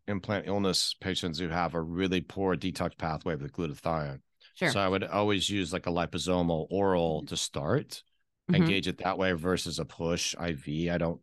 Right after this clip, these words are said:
Speaker 1: I don't promote that without knowing genetics because I've seen people get really ill.
Speaker 2: Mm.
Speaker 1: Um, so I think understanding your personal genetics,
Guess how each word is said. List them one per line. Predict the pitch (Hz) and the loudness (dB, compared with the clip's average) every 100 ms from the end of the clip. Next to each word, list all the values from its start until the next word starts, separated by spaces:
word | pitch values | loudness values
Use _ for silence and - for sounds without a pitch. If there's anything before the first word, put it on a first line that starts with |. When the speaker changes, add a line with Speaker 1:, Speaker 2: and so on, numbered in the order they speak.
| - | -4
Speaker 1:
I | 87 | 0
don't | 90 76 | 0 0
promote | 87 82 87 73 | -2 0 0 0
that | 85 76 | -2 -2
without | 80 71 | -4 -2
knowing | 82 80 | -2 -2
genetics | 73 76 82 76 | -4 -4 -4 -4
because | - 76 | -6 -6
I've | 76 | -4
seen | - 78 | -4 -4
people | 85 78 | -4 -4
get | 82 | -4
really | 82 76 | -4 -4
ill. | 73 80 73 - _ _ _ - | -2 -2 -4 -8 _ _ _ -2
Speaker 2:
Mm. | 170 | 2
Speaker 1:
Um, | 90 85 76 62 - _ _ _ _ _ _ - | 2 0 -2 -6 -14 _ _ _ _ _ _ -2
so | 127 | 4
I | 123 | 4
think | 143 | 6
understanding | 135 110 117 | 4 4 2
your | 98 | 0
personal | - 104 - 95 | 0 -2 0 0
genetics, | 78 85 92 95 - - | 0 0 2 2 0 -2